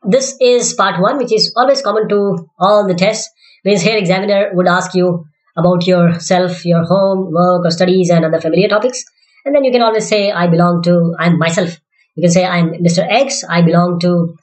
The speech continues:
this place, say Agra, and I work at, uh, Gurgaon in Accenture as a software analyst." And you can also say, if you're not, uh,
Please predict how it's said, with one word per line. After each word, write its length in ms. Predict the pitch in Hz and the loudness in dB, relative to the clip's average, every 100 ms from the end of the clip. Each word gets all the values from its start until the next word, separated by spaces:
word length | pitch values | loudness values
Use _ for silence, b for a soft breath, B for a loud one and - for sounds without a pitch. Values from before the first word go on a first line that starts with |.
| _ | _
this 140 | 175 | 0
place, 240 | 180 285 294 | 2 0 0
say 100 | 180 | -2
Agra, 300 | 151 170 214 277 | 0 -2 -2 -6
and 280 | 156 139 139 131 B B B 156 | -8 -8 -8 -12 B B B -4
I 220 | 151 151 | 0 2
work 300 | 165 190 - | 2 2 -2
at, 320 | 165 160 160 | -6 -8 -4
uh, 220 | 156 131 - _ _ _ _ 165 | -4 -4 -8 _ _ _ _ 2
Gurgaon 440 | 170 180 247 254 _ _ _ - | 4 4 0 -6 _ _ _ 0
in 280 | 180 175 170 - _ | 4 4 2 -4 _
Accenture 480 | 170 208 214 247 247 165 | -2 -2 -2 -4 -4 -6
as 100 | 160 | -4
a 60 | 165 | -2
software 320 | 180 175 170 | -2 0 -2
analyst." 440 | 185 247 285 - - _ _ _ _ _ | 0 0 0 -4 -10 _ _ _ _ _
And 360 | 240 226 - - | -6 -6 -8 -4
you 100 | 208 | 0
can 80 | 220 | 0
also 180 | 220 220 | 0 0
say, 340 | 202 196 196 | 0 -2 -4
if 120 | 175 | -2
you're 80 | 180 | 0
not, 180 | 180 175 | 2 2
uh, 280 | 165 156 | 0 0